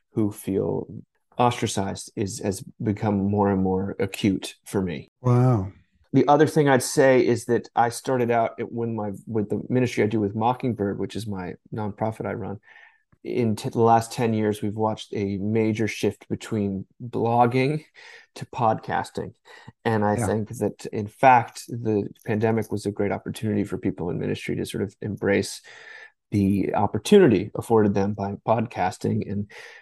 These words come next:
Speaker 1: you have all these amazing communicators talking to people's ears, I think, is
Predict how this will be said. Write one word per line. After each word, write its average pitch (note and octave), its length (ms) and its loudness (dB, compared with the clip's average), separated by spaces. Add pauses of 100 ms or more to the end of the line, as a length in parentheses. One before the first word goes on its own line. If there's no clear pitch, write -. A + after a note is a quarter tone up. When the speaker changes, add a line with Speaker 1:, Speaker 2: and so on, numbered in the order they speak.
(140)
Speaker 1:
you A2 80 4
have G#2+ 80 6
all G#2+ 80 4
these G2+ 180 4
amazing G#2+ 380 4
communicators G2+ 760 -2 (120)
talking A2+ 360 2
to A2 60 4
people's A2 380 0
ears, A#2 260 2
I A2 80 0
think, A2+ 160 -4
is G#2+ 140 -4